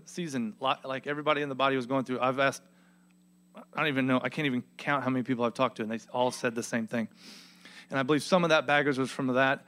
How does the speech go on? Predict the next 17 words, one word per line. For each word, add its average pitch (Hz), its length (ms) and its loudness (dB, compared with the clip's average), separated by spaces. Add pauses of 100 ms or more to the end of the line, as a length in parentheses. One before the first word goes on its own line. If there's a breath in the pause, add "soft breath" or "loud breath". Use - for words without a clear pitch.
(240 loud breath)
and 135 120 -2
I 131 80 2
also 151 320 2
believe, 135 460 2
I'll 127 80 -4
get 131 140 -2
into 131 180 -4
some 131 180 -6
of 123 40 -2
the 120 60 -4
baggage 117 360 -4
here 127 160 -6
in 113 60 -4
a - 20 -4
minute, 113 260 -2
but 110 160 -6 (2250 loud breath)
in, 190 440 8